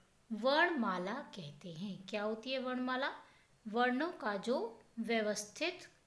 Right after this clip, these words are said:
क्रम समूह होता है, यानी कि वर्ण जो क्रम से लगे होते हैं, उनको वर्णमाला कहते हैं। अ से लेकर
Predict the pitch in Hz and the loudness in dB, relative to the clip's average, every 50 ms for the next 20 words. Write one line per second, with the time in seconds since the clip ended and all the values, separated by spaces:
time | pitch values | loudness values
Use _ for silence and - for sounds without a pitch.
0 | _ _ _ - 262 269 285 294 311 302 - - 294 277 254 262 247 226 214 220 | _ _ _ 4 8 10 10 10 8 6 2 2 0 0 0 0 0 0 0 0
1 | 220 202 196 202 202 202 196 208 208 - 254 240 202 190 190 202 202 208 240 302 | -2 -2 -2 0 -2 -2 -2 -4 -6 -6 -6 -6 -6 -6 -4 -4 -2 -2 -2 -2
2 | 381 - - - - - - - _ _ _ - 214 190 226 254 311 381 - - | -4 -8 -14 -20 -20 -20 -20 -20 _ _ _ -6 -2 2 4 4 4 4 2 -4
3 | - - - - - - 226 220 208 214 220 220 - - 277 294 349 466 - - | -10 -12 -14 -14 -10 -4 0 2 2 2 2 0 0 0 0 0 -2 -2 -6 -12
4 | - - - - - - _ _ - - - - - - 226 214 214 208 226 233 | -20 -20 -20 -20 -20 -20 _ _ -20 -20 -20 -16 -8 -4 0 0 2 4 4 6
5 | 233 233 233 233 247 240 233 254 277 311 320 - - 220 208 202 196 - 254 302 | 6 6 4 4 2 2 2 2 2 0 -2 -4 -6 -6 -6 -6 -4 -2 0 0
6 | 440 494 - - - - - 196 185 208 202 202 202 202 202 202 208 214 247 294 | 0 -2 -6 -10 -18 -16 -12 -6 -2 0 0 0 0 0 -2 -2 -2 0 0 -2
7 | 285 - - 196 180 180 - - 185 165 170 202 190 165 151 - - - - - | -2 -4 -10 -12 -12 -12 -12 -10 -10 -8 -8 -8 -8 -8 -10 -14 -18 -20 -20 -20
8 | - - - - - - - - - - - - - 240 233 233 247 269 262 - | -20 -20 -20 -20 -20 -20 -20 -20 -20 -20 -18 -6 2 4 6 8 8 6 4 2
9 | 277 254 254 254 240 - 262 262 269 | 0 0 0 0 -2 0 0 2 2